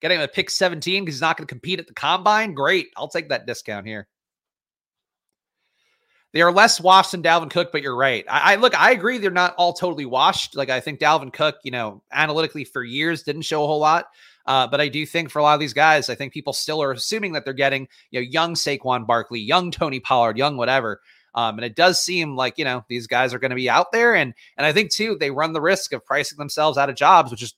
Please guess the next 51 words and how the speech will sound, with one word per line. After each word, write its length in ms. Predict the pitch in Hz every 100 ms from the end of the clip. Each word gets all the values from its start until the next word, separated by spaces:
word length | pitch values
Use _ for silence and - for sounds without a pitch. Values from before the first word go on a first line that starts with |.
| -
the 120 | 127
big 200 | 139 170
issue 180 | 160 160
we 60 |
saw 200 | 147 156
last 320 | 139 147 160 156
year 100 | 123
for 140 | 123
a 40 |
few 160 | - 180
guys. 320 | 143 113 101 - _ _
Uh, 200 | 101 104 101 -
I 120 | 127
talked 260 | - 135
about 100 | 151 -
all 220 | 131 165
summer 260 | - 185 156
long, 260 | 156 208
basically, 480 | 156 135 120 120 113 - _ _
was 60 | 123
that 100 | 123
I 20 |
felt 200 | - 160
like 120 | 147
the 60 | 135
running 260 | 143 160
backs, 300 | 143 135 -
the 80 | 120
top 280 | - 139 -
tier 160 | 156
running 220 | 127 151 139
backs, 240 | 117 -
were 60 | 127
gonna 120 | 120
ask 140 | 123
for 60 | -
too 140 | -
much 180 | 120 -
money. 320 | 147 143 123 _ - -
Uh, 80 | 107
guys 260 | 143 147
like 120 | 143
Saquon, 640 | 202 185 170 160 156 151 135 135
you 100 | 120
know, 140 | 107 _ _
got 240 | - 135 -
there 140 | 127
fast, 460 | - 135 143 139 -
Jacobs 320 | 139 131 117
less 300 | 117 127 -
fast. 460 | - 123 110 -